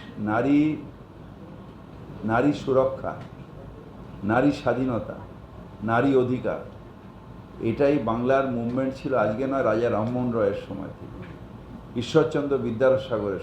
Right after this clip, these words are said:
সময় থেকে। সুতরাং আমরা এখনও বলি, কলকাতায় নিশ্চিতভাবে এখন, আহ, penetration of অন্য অন্য কালচার আসছে,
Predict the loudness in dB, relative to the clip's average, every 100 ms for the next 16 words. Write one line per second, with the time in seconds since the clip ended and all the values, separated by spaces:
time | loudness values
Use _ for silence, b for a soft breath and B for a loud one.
0 | -8 -10 -10 -12 -14 -16 -16 -16 -16 -16
1 | -16 -12 -10 -10 -4 0 2 2 0 0
2 | 4 6 6 2 -4 -14 -8 -4 -2 0
3 | 0 0 2 0 0 -2 2 2 4 2
4 | 2 0 -2 0 0 2 -2 -2 -10 -14
5 | -16 -16 -16 -16 -16 -16 -16 -16 -6 -6
6 | 0 2 2 2 -2 -2 0 4 4 4
7 | 2 0 0 0 0 -2 -2 0 0 0
8 | 2 2 4 4 4 4 -2 -6 -8